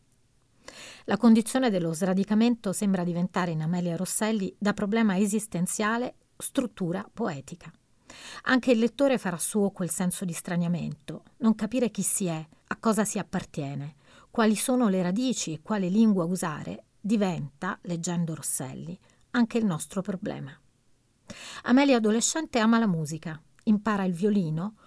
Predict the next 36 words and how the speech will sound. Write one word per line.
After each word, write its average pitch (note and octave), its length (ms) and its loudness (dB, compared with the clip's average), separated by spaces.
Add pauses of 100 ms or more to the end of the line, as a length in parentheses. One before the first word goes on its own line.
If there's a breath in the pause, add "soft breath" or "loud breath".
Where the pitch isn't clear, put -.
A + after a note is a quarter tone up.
(240 soft breath)
l'organo, F#3+ 680 2
il E3+ 140 -4
pianoforte F3+ 680 -2
e A3 60 0
tra A3 140 -2
gli A#3 100 0
anni B3 240 4
quaranta G#3 500 0
e E3+ 60 -6
cinquanta A#3+ 720 -2
si - 140 -4
occupa G#3+ 360 0
di G3+ 120 0
teoria A#3 300 2
musicale, F3 680 0
di F3+ 140 2
etnomusicologia G3+ 1040 0
e A#3 80 -2
di G#3+ 100 2
composizione. F3+ 840 -4 (680 loud breath)
Forse D4 380 2
nello G#3+ 200 2
studio A#3 300 2
della G#3+ 180 4
musica, G3+ 680 4
nel G3 140 0
suo - 200 0
ritmo, F#3+ 600 0
nella G3+ 240 0
griglia G#3+ 420 2
di F3 100 -2
uno F#3 100 2
spartito F#3 640 -4
sarà G3+ 260 -4
possibile G#3 720 0
ritrovarsi? G3+ 800 -2